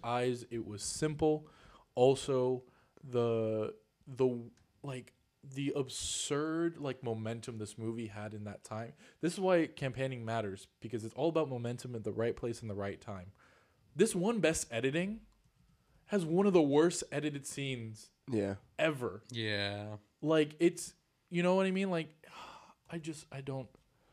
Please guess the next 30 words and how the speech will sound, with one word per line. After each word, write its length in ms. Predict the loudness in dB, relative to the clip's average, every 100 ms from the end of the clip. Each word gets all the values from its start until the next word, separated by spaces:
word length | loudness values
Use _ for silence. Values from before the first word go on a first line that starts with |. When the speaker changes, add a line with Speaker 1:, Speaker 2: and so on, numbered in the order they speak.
| -8
Speaker 1:
I 100 | -6
don't 180 | -6
get 180 | -8 -6
it. 140 | -6 -8 _
But 160 | 2 2
anyway, 340 | 2 0 -4 -8 -20 -20 -18 -18 -18 -12 2
um, 440 | 4 4 2 -4 -12 _ _ _
Speaker 3:
But 80 | 2
Speaker 1:
it's 60 | 4
just 80 | 4
a 40 |
Speaker 3:
Ra- 40 | 6
Speaker 1:
weird 180 | 4 4
year. 180 | -2 -6 -4
Speaker 3:
I 80 | 0
do 140 | 2
think 160 | 2 2
Rami 240 | 2 2
Malek 320 | 2 0 -2
definitely, 400 | -2 -4 -2 -2
like, 340 | 0 0 -2 -10 _ _ _ _ _
the 100 | 0
one 160 | 2 2
thing 140 | 2
I 40 | 2
will 180 | 2
say 140 | 2 0
is 80 | -2
that 100 | -4
he 480 | -4 -6 -4 -6